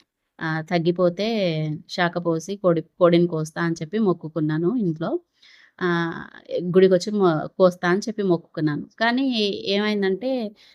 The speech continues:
తగ్గిపోయింది. మా చిన్నోడికి తగ్గింది, వెంటనే మా పెద్ద బాబుకొచ్చింది. తనకు కూడా ఒక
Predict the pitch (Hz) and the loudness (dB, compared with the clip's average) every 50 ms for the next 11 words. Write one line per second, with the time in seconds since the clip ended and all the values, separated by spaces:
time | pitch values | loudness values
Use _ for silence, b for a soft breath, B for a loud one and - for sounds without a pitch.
0 | b b - 214 202 190 208 220 254 233 220 196 175 170 165 160 180 180 175 196 | b b 2 2 4 4 2 2 2 2 4 4 4 4 4 4 4 2 2 0
1 | 190 185 190 190 190 190 - 190 180 175 180 196 208 208 226 240 220 190 165 165 | 0 2 2 0 0 -2 -2 -4 -4 -2 -4 -4 -2 -2 -2 0 0 2 2 2
2 | 170 170 190 185 190 190 185 175 175 175 165 165 175 175 175 175 175 185 180 180 | 2 0 0 2 2 4 4 2 2 0 0 2 2 2 0 0 -2 -4 -6 -6
3 | - 208 202 202 208 233 254 262 247 226 208 190 185 - 185 180 175 180 180 175 | -6 -6 -4 -4 -4 -4 -4 -4 -2 -2 -4 -4 -4 -2 0 2 2 2 0 -2
4 | _ - 202 196 208 214 208 202 - | _ -4 -2 0 2 0 0 0 0